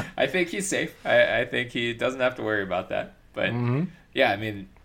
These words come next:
Speaker 1: again, that, that Magic team is gonna suck. They just, I, I don't know what they're gonna do at point guard, and it makes me, it honestly worries me. And I have somewhat of the same concern with Phoenix,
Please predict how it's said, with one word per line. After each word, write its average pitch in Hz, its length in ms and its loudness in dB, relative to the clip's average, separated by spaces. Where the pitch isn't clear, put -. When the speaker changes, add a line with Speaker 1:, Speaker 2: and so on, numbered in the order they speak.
Speaker 1:
again, 107 300 -6
that, 107 240 -4
that 110 120 -6
Magic 107 320 -4
team 98 180 -8
is 90 100 -12
gonna 87 180 -10
suck. 90 360 -8
They 87 180 -10
just, - 260 -14
I, 95 300 -10
I 101 40 -6
don't 95 340 -12
know 98 180 -12
what 92 320 -12
they're 98 120 -12
gonna 95 200 -12
do 95 180 -10
at 90 120 -12
point 98 240 -12
guard, 135 240 -2
and 117 100 -2
it 120 100 -6
makes 143 280 0
me, 113 200 -4
it 117 100 -2
honestly 131 540 2
worries 101 560 -6
me. 87 320 -12
And 107 100 -2
I 110 60 2
have 139 360 2
somewhat 151 480 2
of 143 100 -2
the 120 60 -6
same 120 260 -6
concern 104 400 -8
with 90 120 -10
Phoenix, 107 640 -10